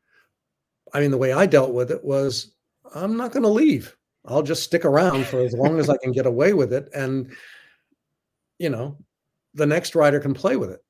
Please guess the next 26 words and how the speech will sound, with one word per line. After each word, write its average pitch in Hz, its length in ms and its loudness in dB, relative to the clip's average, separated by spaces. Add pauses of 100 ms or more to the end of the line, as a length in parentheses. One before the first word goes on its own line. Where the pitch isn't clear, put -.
(240)
with 139 220 -8
what 127 180 -4
I 175 160 -2
created, 107 600 -6
because 117 720 -10 (400)
I'm 117 220 -10
there. 131 380 -8 (1400)
Sadly, 170 360 -2
I 113 40 -6
never 113 220 -4
anticipated 120 800 -4 (300)
departing 139 480 -2
Marvel 120 580 -4
the 123 60 -12
first - 280 -8
time, 120 380 -8
uh, 113 300 -10 (100)
in 135 100 -8
the 120 100 -6
way 117 180 -4
I 107 120 -8
did, 135 340 -4
but 120 200 -8
there 113 140 -4
you 127 140 0
go. 147 360 -4